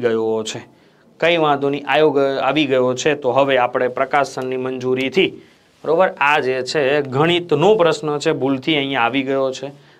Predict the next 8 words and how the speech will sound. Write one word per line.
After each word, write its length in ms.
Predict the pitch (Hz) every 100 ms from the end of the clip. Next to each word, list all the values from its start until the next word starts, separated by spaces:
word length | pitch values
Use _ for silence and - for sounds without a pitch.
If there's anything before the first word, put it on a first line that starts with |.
| -
લોજિકના 580 | 127 151 151 170 170 165
દ્રષ્ટિકોણથી 840 | 139 147 - 147 147 139 139 143 139
તમે 220 | 127 127 127
જુઓ 360 | 147 147 123
તો 220 | 117 127 127
પણ 180 | 143 135
બકા 300 | 120 113 120 113
ચાલે. 240 | 98 92